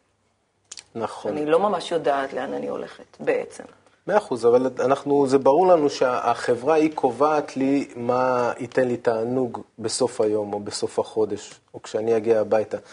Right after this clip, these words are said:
Speaker 1: כי לפי הערכה שלהם לגבי דבר מסוים, אני אנוע לקראת זה.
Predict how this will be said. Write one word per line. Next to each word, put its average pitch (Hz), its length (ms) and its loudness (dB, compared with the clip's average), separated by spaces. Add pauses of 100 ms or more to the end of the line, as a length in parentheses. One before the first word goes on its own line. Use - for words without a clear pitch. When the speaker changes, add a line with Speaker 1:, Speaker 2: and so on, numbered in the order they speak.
(420)
Speaker 1:
כי 123 400 0
לפי 151 280 4
הערכה 143 380 4
שלהם 139 440 2
לגבי 120 360 4
דבר 117 320 4
מסוים, 127 840 -6
אני 233 160 0
אנוע 269 240 0
לקראת 165 440 -4
זה. - 180 -8